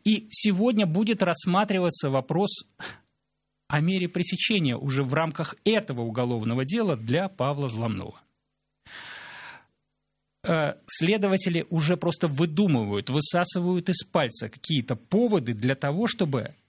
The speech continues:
держать человека под стражей и не дать возможность, э, тем адвокатам, которые участвовали в деле, добиться какого-то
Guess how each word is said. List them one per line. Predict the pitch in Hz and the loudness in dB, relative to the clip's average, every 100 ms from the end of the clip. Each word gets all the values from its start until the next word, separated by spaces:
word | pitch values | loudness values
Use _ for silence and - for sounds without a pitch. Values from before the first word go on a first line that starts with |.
| _ | _
держать | 120 135 160 139 135 185 214 - _ _ - | -2 2 2 2 2 2 0 -6 _ _ -6
человека | - 131 131 165 - | -2 0 2 0 -2
под | 127 120 | -2 -4
стражей | - 98 85 101 185 - _ _ _ _ _ _ - - _ | -4 -2 -2 -4 -6 -10 _ _ _ _ _ _ -20 -20 _
и | 214 233 | 2 4
не | 233 | 4
дать | 185 202 170 139 | 4 4 4 2
возможность, | 127 143 139 185 254 240 143 98 - - - _ _ _ _ - | -2 -2 2 4 4 4 0 -2 -8 -16 -20 _ _ _ _ -2
э, | 156 143 131 | 0 0 -2
тем | - 175 139 | -2 0 0
адвокатам, | 131 151 160 127 117 | -2 -2 -2 -2 -2
которые | 135 127 135 127 | -4 -2 -2 -2
участвовали | - 117 - 131 175 | -2 -6 -6 -6 -4
в | 190 | -4
деле, | 247 247 113 - _ _ _ _ _ | -2 -4 -6 -12 _ _ _ _ _
добиться | 127 170 156 226 - | 0 0 0 -8 -6
какого-то | 165 - 214 190 185 | -4 -2 -2 0 -2